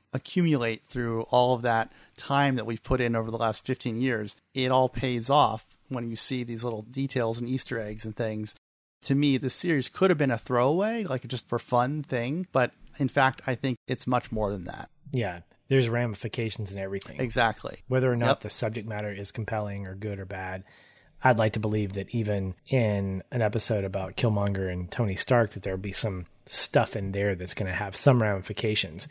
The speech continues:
Speaker 2: Anytime you introduce a story that has a multiverse attached to it, it creates an opportunity for you to build off of that story.
Speaker 1: Right.
Speaker 2: Whether it's in a
Speaker 1: Exactly.
Speaker 2: different genre or different kind of medium. And that could be,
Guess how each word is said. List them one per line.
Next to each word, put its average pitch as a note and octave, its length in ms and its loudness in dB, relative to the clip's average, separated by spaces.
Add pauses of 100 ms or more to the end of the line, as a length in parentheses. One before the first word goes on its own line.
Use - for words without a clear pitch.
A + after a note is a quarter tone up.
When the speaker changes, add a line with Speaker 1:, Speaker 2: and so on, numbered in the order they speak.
(180)
Speaker 2:
Anytime D#3+ 400 8
you A#2 100 4
introduce A#2 400 2
a A2+ 40 -2
story B2+ 420 4
that G#2 140 -2
has G#2+ 160 2
a F#2+ 40 -2
multiverse G2+ 540 0
attached G#2 420 -4
to D3+ 140 2
it, E3+ 220 0 (100)
it C3 120 0
creates B2 400 4
an B2+ 60 2
opportunity A#2 520 2
for G#2+ 140 -6
you G#2 220 -2
to - 100 -6
build G#2 380 0
off F#2 240 -6
of F#2+ 80 -8
that F2+ 180 -8
story. - 560 -8
Speaker 1:
Right. B2+ 280 6
Speaker 2:
Whether A#2 300 6
it's G#2+ 140 2
in A#2 60 4
a - 40 4
Speaker 1:
Exactly. G#2+ 120 2
Speaker 2:
different G2 200 -4
genre B2 480 6
or F#2+ 100 -2
different G2 320 -2
kind G2+ 140 -2
of F2+ 60 -6
medium. A#2+ 500 2 (320)
And C#3 140 10
that C#3+ 160 6
could D#3 240 4
be, D3+ 400 4